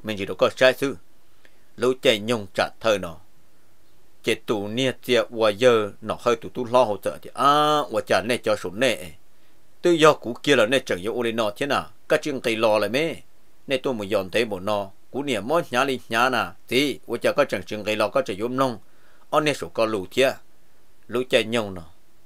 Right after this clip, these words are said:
Tụ tì lâu, và dọn tổng dây một phản tổng dây thì để kia tàu bế đem plông. Cho là tỏ kia bế lúc khó, và kia bế một cái công chúa tan trò.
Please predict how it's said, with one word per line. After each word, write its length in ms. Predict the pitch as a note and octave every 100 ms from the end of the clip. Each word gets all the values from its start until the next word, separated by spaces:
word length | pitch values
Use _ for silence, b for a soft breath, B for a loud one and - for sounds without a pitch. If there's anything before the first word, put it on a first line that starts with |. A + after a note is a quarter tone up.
| -
Tụ 140 | A2
tì 180 | F#2+ B2+
lâu, 360 | A2+ A#2 G#2 -
và 120 | G#2 G2
dọn 240 | A2 F#2
tổng 220 | F#2+ G2
dây 140 | A#2 A#2+
một 240 | A2 E2+
phản 180 | F#2 E2+
tổng 160 | F#2 F#2+
dây 160 | A#2 -
thì 180 | G2 -
để 100 | G2
kia 180 | - G#2
tàu 240 | - F2 -
bế 120 | B2+ B2 -
đem 200 | A2+ F#2+
plông. 220 | A#2+ G#2+ F#2+ b b b b -
Cho 80 | G#2+
là 100 | E2+ -
tỏ 140 | F2+ -
kia 100 | G#2+ -
bế 100 | A#2
lúc 180 | A2 - -
khó, 160 | F2 F2+ - -
và 100 | G2 F#2 -
kia 120 | A#2+ -
bế 100 | B2
một 200 | G#2+ F#2+
cái 100 | - F#2
công 180 | A#2+ A2
chúa 180 | - A#2
tan 240 | - A#2 G2
trò. 120 | F#2